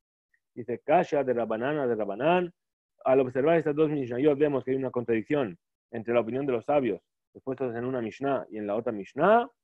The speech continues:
Kasha de Rabban Shimon ben Gamliel a de Rabbi Shimon ben Gamliel. Y de la misma manera, también hay una dificultad entre la opinión de Rabban Shimon ben Gamliel,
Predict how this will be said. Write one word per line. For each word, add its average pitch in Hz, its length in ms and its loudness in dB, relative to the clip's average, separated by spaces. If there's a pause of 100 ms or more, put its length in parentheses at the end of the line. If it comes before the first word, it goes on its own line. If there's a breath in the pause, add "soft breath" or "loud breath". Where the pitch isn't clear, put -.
(460)
Kasha 165 640 4 (380)
de 139 300 2
Rabban 123 360 2
Shimon 131 280 -4
ben 123 120 -2
Gamliel 117 580 0 (100)
a 123 120 -4
de 120 140 -2
Rabbi 113 240 -6
Shimon 120 260 -6
ben 113 120 -6
Gamliel. 92 500 -10
Y 117 80 -6
de 117 60 0
la 113 100 -4
misma 131 220 -6
manera, 143 440 -2 (400)
también 135 260 -2
hay 135 140 0
una 120 360 -4
dificultad 120 720 0 (280)
entre 120 180 -6
la 123 60 2
opinión 127 260 -4
de 120 60 -4
Rabban 107 220 -4
Shimon 117 200 -8
ben 131 100 -4
Gamliel, 143 460 0